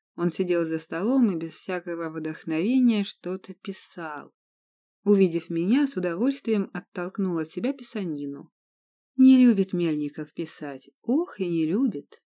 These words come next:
И правильно. Ему такому большому и сильному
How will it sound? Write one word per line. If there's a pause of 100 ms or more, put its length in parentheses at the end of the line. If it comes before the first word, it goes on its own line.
(520)
И
правильно. (480)
Ему
такому
большому
и
сильному